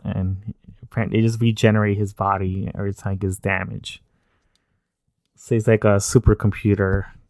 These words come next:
human thing. So Vin Diesel did a good job as the character. I imagine he would. I really did like the acting for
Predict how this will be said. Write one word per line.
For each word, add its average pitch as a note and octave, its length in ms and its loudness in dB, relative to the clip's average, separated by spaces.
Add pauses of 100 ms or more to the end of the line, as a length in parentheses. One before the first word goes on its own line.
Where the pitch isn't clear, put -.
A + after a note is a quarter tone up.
(1080)
human G2+ 500 2 (280)
thing. F#2+ 400 0
So A2 320 0 (260)
Vin E3+ 220 2
Diesel G#3 280 -2
did E3+ 140 2
a C3+ 40 2
good B2+ 200 0
job A2 320 2
as G#2+ 100 -6
the G#2+ 80 0
character. G#2 680 0
I G2+ 100 -4
imagine G#2+ 480 -4
he G2+ 120 -6
would. F#2 440 -2 (540)
I G#2 80 2
really A#2 200 4
did A2+ 180 4
like G#2+ 220 2 (220)
the - 160 -6
acting G2+ 440 0
for G2 420 -4